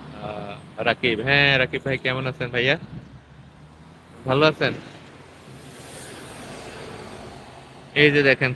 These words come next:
ফুড ডেলিভারির লোক দাঁড়ায় আছে, এই যে। ওরা কিন্তু ম্যাক্সিমাম ইন্ডিয়ান এবং নেপালি।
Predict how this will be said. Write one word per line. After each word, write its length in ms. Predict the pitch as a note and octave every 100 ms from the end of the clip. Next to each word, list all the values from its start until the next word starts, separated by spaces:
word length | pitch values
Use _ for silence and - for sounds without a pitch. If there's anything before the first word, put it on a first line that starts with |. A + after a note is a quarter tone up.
| -
ফুড 160 | C#3
ডেলিভারির 420 | C#3 C#3 B2+ A#2+
লোক 200 | A2+ A2+ A2 - A#2
দাঁড়ায় 260 | A#2+ A#2
আছে, 220 | G#2+ - F#3 - _ _ _ _ -
এই 100 | G#2
যে। 120 | G2 G#2 - - - - - - - - - - - - - -
ওরা 140 | C3
কিন্তু 440 | C3+ C#3 C3+ D3+ D3 - - - - - - - - - - - - - - - - -
ম্যাক্সিমাম 640 | B2+ C3 - C#3+ D3+ D3+ -
ইন্ডিয়ান 380 | C#3 B2+ C3+
এবং 200 | C3+ A#2
নেপালি। 360 | A#2+ A#2+ A2+ F#2